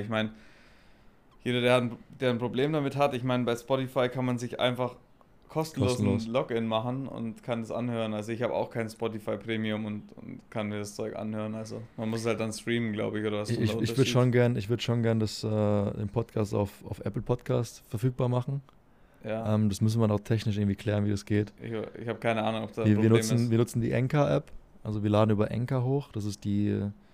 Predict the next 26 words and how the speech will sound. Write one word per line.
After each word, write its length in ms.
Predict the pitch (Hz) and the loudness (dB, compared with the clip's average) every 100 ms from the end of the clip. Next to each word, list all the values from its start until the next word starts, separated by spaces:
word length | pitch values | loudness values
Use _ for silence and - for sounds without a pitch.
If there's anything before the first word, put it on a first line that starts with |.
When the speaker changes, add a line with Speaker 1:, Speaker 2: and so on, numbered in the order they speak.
| - - _ _ - | -20 -20 _ _ -14
Speaker 2:
<laughs> 560 | 98 95 135 104 - | -10 -4 -2 0 -2
ich 140 | 107 - | -2 0
sag 200 | 107 110 | 0 0
immer, 640 | 107 107 110 98 98 101 | 0 0 0 0 0 0
äh, 40 | 104 | -2
Podcast 460 | - 104 113 104 | -2 -2 0 -2
für, 280 | - 104 101 | 0 2 0
für 120 | - | -2
Dummies. 420 | 98 110 117 127 - - - - - - | -2 2 2 0 -8 -20 -20 -20 -12 0
Ähm, 340 | 98 98 98 | 2 4 2
die, 100 | 107 104 | 4 4
Speaker 1:
Ja. 60 | |
Speaker 2:
die 140 | 98 107 | 6 4
App 120 | 98 | 4
wurde 140 | 107 | 2
entwickelt 260 | 98 104 107 | 4 4 2
von 120 | 101 | 0
Spotify 580 | - 104 104 98 95 95 | 0 0 0 2 2 2
und 180 | 101 95 | 2 2
die 80 | 98 | 2
ist 120 | 98 | 2
halt 120 | 101 - - 139 - - - | 0 0 -16 -18 -20 -8 0
direkt 200 | 101 101 | 2 2
verknüpft 340 | 98 - 107 | -2 -2 -2
mit 100 | 104 | -4
Spotify. 440 | - 98 90 101 | -6 -4 -4 -4